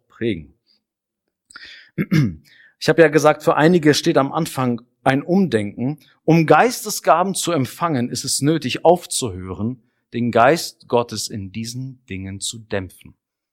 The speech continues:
Das ist eine echte Gefahr, in der Christen stehen, dass sie Gott ausblenden in diesen Dingen.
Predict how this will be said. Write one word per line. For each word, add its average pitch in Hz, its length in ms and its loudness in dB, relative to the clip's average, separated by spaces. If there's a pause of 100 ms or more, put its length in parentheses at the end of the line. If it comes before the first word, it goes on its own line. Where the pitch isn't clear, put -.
(1040)
Das 123 100 -6
ist 123 80 -6
eine 127 180 -2
echte 135 320 -8
Gefahr, 117 600 0
in 131 120 -4
der 104 460 -4 (100)
Christen 123 400 -8
stehen, 101 580 -6 (520)
dass 110 180 -2
sie 127 500 -2
Gott 117 280 -2
ausblenden 120 580 2
in 95 140 -8
diesen 92 340 -10
Dingen. 92 400 -8